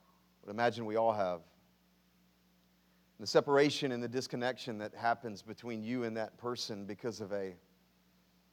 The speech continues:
the love didn't change. Your love was still there, but they didn't operate and abide in it. My wife and I, just a few days ago, we were watching,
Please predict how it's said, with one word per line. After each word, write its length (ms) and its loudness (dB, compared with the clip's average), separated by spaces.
the 60 0
love 180 12
didn't 220 6
change. 480 4
Your 100 2
love 180 12
was 120 -2
still 200 2
there, 440 6
but 80 -16
they 100 0
didn't 340 0
operate 400 4
and 120 -4
abide 380 8
in 160 -6
it. 160 -6
My 80 4
wife 240 10
and 80 4
I, 80 6
just 200 -2
a 80 2
few 160 -10
days 240 6
ago, 180 6
we 120 2
were 100 8
watching, 580 4